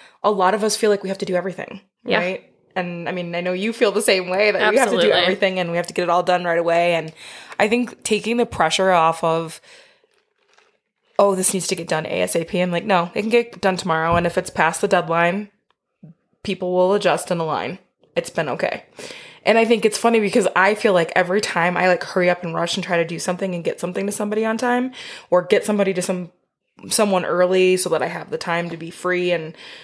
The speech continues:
Speaker 1: you know, relax or whatever if I'm going on vacation, then they take forever to get back to me, or they don't post the shit that I
Speaker 2: Right.
Speaker 1: need posted, or all of
Speaker 2: Mm.
Speaker 1: these things. So I'm like, "You know what? I don't know why I'm putting all of this energy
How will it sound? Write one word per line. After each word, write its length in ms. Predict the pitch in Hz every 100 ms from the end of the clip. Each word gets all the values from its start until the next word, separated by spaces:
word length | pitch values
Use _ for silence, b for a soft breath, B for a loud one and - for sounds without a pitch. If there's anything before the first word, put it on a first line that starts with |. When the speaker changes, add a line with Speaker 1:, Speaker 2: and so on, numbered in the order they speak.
| B B
Speaker 1:
you 100 | 190
know, 180 | 175 147
relax 600 | 156 170 170 180 185 -
or 60 | 180
whatever 260 | 170 170
if 80 | 175
I'm 100 | 185
going 220 | 175 170
on 100 | 170
vacation, 540 | 170 - 165 - 254 254
then 120 | 349 349
they 100 | 381
take 200 | 381 359
forever 280 | 277 277
to 40 | 285
get 140 | 294
back 160 | 370 415
to 100 | -
me, 160 | 151 -
or 100 | 220
they 100 | 269
don't 180 | 311 302
post 240 | 302 311
the 80 | 277
shit 180 | - -
that 40 | 285
I 40 |
Speaker 2:
Right. 60 | 285
Speaker 1:
need 160 | 294
posted, 440 | 311 349 - 170 -
or 320 | 202 214 -
all 160 | 240 285
of 80 |
Speaker 2:
Mm. 40 | 240
Speaker 1:
these 160 | 269
things. 220 | - 359 240
So 80 |
I'm 80 | 226
like, 180 | 226 226
"You 60 | 330
know 80 | 415
what? 300 | 240 330 - B B B
I 40 | -
don't 80 | 466
know 80 | 415
why 220 | 277 285
I'm 100 | 269
putting 220 | - 240
all 180 | - 208
of 80 | 254
this 160 | 269 -
energy 600 | 180 214 240 277 302 302